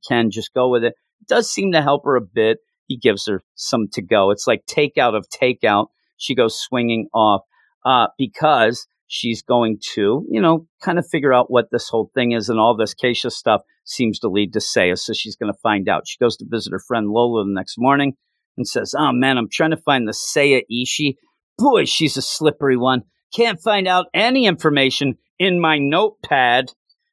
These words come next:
And, and I turned on the T V. I went through three stations, and they didn't have anything on her. Lola's like, "Really? Like,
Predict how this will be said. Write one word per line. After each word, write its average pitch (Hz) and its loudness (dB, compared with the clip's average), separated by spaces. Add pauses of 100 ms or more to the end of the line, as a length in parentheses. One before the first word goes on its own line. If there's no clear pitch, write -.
(140)
And, 160 0
and 160 0
I 151 2
turned 196 0
on 175 2
the 147 2
T 180 -4
V. 180 0
I 160 4
went 170 0
through 135 0
three 165 -2
stations, 196 0 (340)
and 160 -10
they 233 2
didn't 151 0
have 135 0
anything 180 0
on 113 0
her. 104 0 (280)
Lola's 170 0
like, 123 2
"Really? 302 2 (140)
Like, 160 0